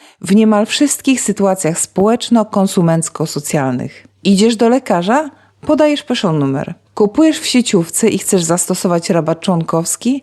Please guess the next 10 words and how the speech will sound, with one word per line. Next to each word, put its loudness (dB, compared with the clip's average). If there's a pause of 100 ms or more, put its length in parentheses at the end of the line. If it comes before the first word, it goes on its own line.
(120)
Podajesz 2 (260)
numer. 4 (220)
W -2
jakimkolwiek 2
urzędzie, 2
zanim 2
personel 2
zapyta, 0
czego 0
potrzebujesz, 0